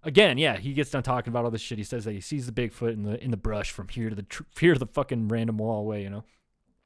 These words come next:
And, uh, he's like, "Man, yeah, if I would've shot it,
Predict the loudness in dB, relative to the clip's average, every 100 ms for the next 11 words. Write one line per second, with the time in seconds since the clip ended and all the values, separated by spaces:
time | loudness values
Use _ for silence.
0 | _ _ -10 -4 -2 -2 -4 -6 _ -20
1 | -20 _ _ _ -2 2 2 0 -2 2
2 | 2 2 0 2 6 8 6 8 8 8
3 | 6